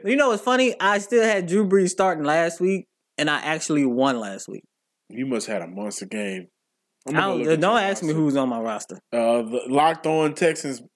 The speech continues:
Speaker 2: we are, uh, we had our, of course, our fantasy league going on right now. And Thomas, shout out to Thomas, man.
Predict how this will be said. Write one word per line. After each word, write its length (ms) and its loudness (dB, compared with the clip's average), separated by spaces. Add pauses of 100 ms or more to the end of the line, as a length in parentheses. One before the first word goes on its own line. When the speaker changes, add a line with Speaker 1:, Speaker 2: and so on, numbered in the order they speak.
(400)
Speaker 2:
we 260 2
are, 340 2
uh, 240 -2
we 160 -2
had 160 2
our, 360 -2
of 60 -18
course, 240 -6
our 160 -2
fantasy 420 -10
league 220 -4
going 220 -8
on 140 -8
right 200 -8
now. 260 -8
And 140 -12
Thomas, 460 -4
shout 140 0
out 120 -2
to 60 -18
Thomas, 440 -12
man. 320 -10